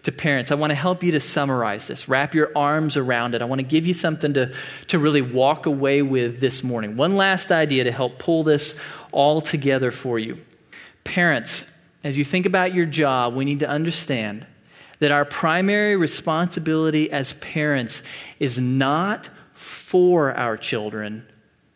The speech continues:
it is to our children. Seems like a, a very small change, but it's incredibly significant. Let me explain.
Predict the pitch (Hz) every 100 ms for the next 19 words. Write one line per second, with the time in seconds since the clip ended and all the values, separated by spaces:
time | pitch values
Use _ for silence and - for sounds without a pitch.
0 | - 147 139 131 - - - - 180 170
1 | 135 117 113 110 - 107 92 - - -
2 | _ _ _ _ _ _ _ - 202 196
3 | 175 147 - 131 160 160 165 151 147 151
4 | 123 104 - - _ _ _ _ - 131
5 | 135 127 170 160 165 160 147 131 123 -
6 | 123 151 139 - - 120 107